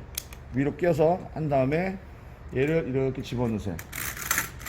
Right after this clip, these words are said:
집어넣으세요. 집어넣는데, 집어넣는데 보세요. 여기 나와 있잖아요. 그죠? 여기 나와 있잖아요. 이게 금속이 저 철, 철 성분이기 때문에 철에 크롬 도금한 거예요. 그게 녹이 슬어요. 그러니까 이걸 방지하기 위해서, 최소한 방지하기 위해서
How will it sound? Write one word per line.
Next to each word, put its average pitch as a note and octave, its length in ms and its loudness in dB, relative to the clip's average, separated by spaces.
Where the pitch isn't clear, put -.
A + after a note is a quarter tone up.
집어넣으세요. C3 600 4
집어넣는데, E3 680 4
집어넣는데 D#3+ 680 2
보세요. C3+ 440 2
여기 D3+ 120 -2
나와 D3 260 6
있잖아요. C3 320 -2
그죠? G#2 260 -2
여기 D3 100 -2
나와 D#3 220 10
있잖아요. A#2 400 2
이게 E3 180 4
금속이 F3+ 520 2
저 D3+ 160 4
철, A3+ 340 2
철 A#3 200 4
성분이기 F#3+ 400 4
때문에 C#3+ 160 2
철에 F#3 260 2
크롬 G#3+ 240 6
도금한 D#3+ 340 6
거예요. F#2 260 2
그게 E3+ 140 6
녹이 G#3 180 10
슬어요. C#3 400 6
그러니까 E3+ 80 4
이걸 E3 280 8
방지하기 F3+ 380 6
위해서, E3 260 6
최소한 G3+ 300 4
방지하기 D3+ 420 2
위해서 F3+ 400 4